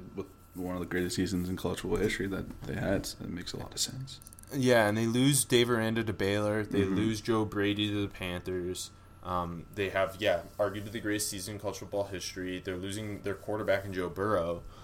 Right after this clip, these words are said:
Speaker 2: So get out now 'cause it will never be this good again.
Speaker 1: It, abs-, hundred percent, it will never be that good. <laughs>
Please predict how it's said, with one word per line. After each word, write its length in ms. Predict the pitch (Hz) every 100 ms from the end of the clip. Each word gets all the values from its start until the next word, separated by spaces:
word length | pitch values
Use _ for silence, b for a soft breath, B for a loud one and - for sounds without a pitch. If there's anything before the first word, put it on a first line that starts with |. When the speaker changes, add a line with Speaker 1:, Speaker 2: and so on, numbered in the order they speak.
| B -
Speaker 2:
So 460 | - 107 92 92 90
get 120 | 107
out 160 | 113 98
now 220 | 101 101
'cause 320 | 107 90 80 -
it 100 | 90
will 120 | 87
never 180 | 87 87
be 140 | 87 92
this 160 | 87
good 140 | - 87
again. 340 | 87 85 78 - -
Speaker 1:
It, 260 | 101 113 - - -
abs-, 280 | 104 107 -
hundred 460 | - 110 120 95 -
percent, 340 | - - 76
it 40 | 82
will 120 | 92
never 200 | 87 85
be 120 | 87
that 220 | 90 90
good. 240 | - 90
<laughs> 60 | -